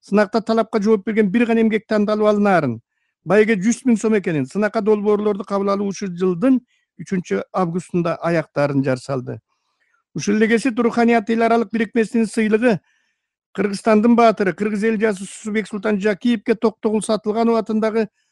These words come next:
улуттук филармониядагы атайын салтанатта тапшырылганын маалымдады. Буга улай эле интеллектуалдык менчиктин бүткүл дүйнөлүк уюмунун чыгармачылыктагы жетишкендиги үчүн сыйлыгы бул ирет акын Бактыгүл Чотурова менен химия илимдеринин доктору Батма Токтосуновага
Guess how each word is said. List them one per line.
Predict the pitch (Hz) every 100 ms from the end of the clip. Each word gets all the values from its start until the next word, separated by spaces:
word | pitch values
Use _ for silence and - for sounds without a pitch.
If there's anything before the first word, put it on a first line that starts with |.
| _
улуттук | - 208 226 214 -
филармониядагы | 214 220 220 233 233 226
атайын | 220 220 214 240 233
салтанатта | 233 214 214 202 -
тапшырылганын | 185 185 165 175 165 156 147 127 _ _
маалымдады. | - 156 151 135 131 120 110 - _ _ _ _ _
Буга | - 165 214
улай | 214 220 220
эле | 226 226
интеллектуалдык | 220 - 226 - 226 226 196 -
менчиктин | 220 220 - -
бүткүл | 214 214 -
дүйнөлүк | 202 214 214 214
уюмунун | 214 214 214
чыгармачылыктагы | 196 208 208 202 208 - 208 190
жетишкендиги | 196 - - 196 190
үчүн | 175 190
сыйлыгы | 196 180 185 254 247 _ _ _ _ _
бул | - 147 202
ирет | 214 226 -
акын | 185 190 - 220
Бактыгүл | 202 196 - 196 190
Чотурова | - 190 - 226 226
менен | 226 226 226 - _ _ _
химия | - 226 226 226
илимдеринин | 220 220 214 208 208
доктору | 208 - 208
Батма | 202 190 202
Токтосуновага | 185 - 185 165 180 175 160